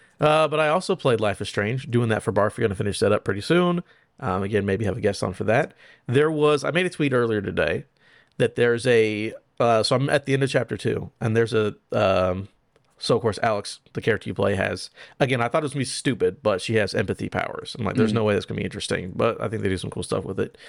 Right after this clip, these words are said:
Speaker 1: Um, and I was doing the thing in the flower shop. Remember that in episode two where you, the old
Speaker 2: Uh-huh.
Speaker 1: lady?
Speaker 2: Uh-huh.
Speaker 1: And I was like, "Oh, wow, this is literally a top five fear of mine."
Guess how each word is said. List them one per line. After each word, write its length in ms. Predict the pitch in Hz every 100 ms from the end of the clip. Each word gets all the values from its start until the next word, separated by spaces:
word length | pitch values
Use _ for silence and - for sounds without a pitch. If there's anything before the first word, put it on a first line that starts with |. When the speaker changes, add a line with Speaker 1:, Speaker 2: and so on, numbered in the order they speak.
| - - - -
Speaker 1:
Um, 340 | 113 113 107 -
and 120 | 120
I 60 |
was 160 | 117 117
doing 320 | 110 127 120
the 80 | 110
thing 560 | 107 127 123 120 117 127 _ _ _ _ _ _ _ _ -
in 100 | 147
the 60 | 135
flower 320 | - 120 160
shop. 380 | 165 208 226 - _ _ _
Remember 240 | 123 127 139
that 180 | 143
in 60 | -
episode 400 | 131 - 131 131
two 240 | 143 139
where 100 | 127
you, 220 | 104 101 101 _ _ _
the 80 | 110
old 100 | 110
Speaker 2:
Uh-huh. 160 | 117 123
Speaker 1:
lady? 360 | 131 147 170 -
Speaker 2:
Uh-huh. 360 | 120 120 147 202 _ _
Speaker 1:
And 160 | 123 117
I 60 |
was 220 | 127 135 135
like, 200 | 117 -
"Oh, 160 | 170 165
wow, 420 | 113 156 117 92
this 180 | - 123
is 140 | 139 117
literally 420 | 117 131 131 127
a 80 | 107
top 240 | 117 104
five 220 | 127 127
fear 180 | 151 156
of 100 | 131
mine." 300 | 104 - 127